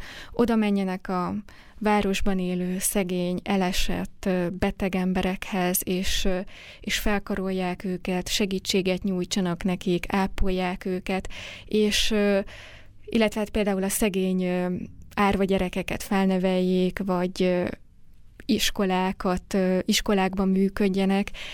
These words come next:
és, ö, nagyon sokrétű, tehát a, a tevékenység, amit így kifejtettek, és, ö, azt hiszem, hogy ezért esett a választása erre a rendre. Ebben a, az időben Magyarországon például csak az Esztergomi Főegyház megyébe közel hétszáz, ö,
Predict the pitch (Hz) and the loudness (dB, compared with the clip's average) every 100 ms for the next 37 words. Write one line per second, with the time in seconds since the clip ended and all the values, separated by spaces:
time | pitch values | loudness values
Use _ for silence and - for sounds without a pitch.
0 | - - 208 208 - 226 220 233 208 202 | -14 -2 0 2 2 4 4 4 2 0
1 | 220 - 214 190 - 180 185 - - - | -2 0 0 0 -2 -2 -2 -8 -16 -16
2 | - - - 190 185 202 185 - 196 202 | -14 -14 -4 -2 0 0 0 0 2 2
3 | 180 180 196 190 - 190 185 190 185 180 | 2 -2 -2 -2 0 0 0 0 -2 -2
4 | - 196 202 196 196 196 - 220 214 - | 0 4 4 4 0 -4 -4 -4 -4 -6
5 | - - - - 214 202 - 220 202 - | -14 -18 -20 -2 2 2 4 4 2 0
6 | 226 226 226 214 214 196 196 185 180 - | -2 0 2 4 4 4 2 0 -2 -2
7 | 190 - 202 - - 185 185 185 180 175 | -2 0 -2 -4 -2 0 2 2 2 0
8 | 185 - 180 185 - 185 180 180 180 180 | -2 -2 -2 0 2 2 4 2 2 2
9 | 180 180 175 180 190 - - - - 226 | 2 2 2 0 -2 -6 -14 -4 0 0
10 | 214 214 208 208 214 226 208 208 208 208 | 0 0 0 0 0 2 2 4 4 4
11 | 196 190 190 - 202 180 190 196 196 196 | 4 2 0 0 0 2 0 2 2 2
12 | 190 196 208 196 190 190 202 185 190 190 | 2 0 0 0 0 0 -2 0 0 0
13 | - 196 190 - 185 180 196 185 190 196 | 2 2 2 0 -2 0 0 2 2 0
14 | 190 214 202 196 202 185 - - 170 175 | -2 -2 0 0 2 0 -2 -2 -2 0
15 | - 180 | 0 0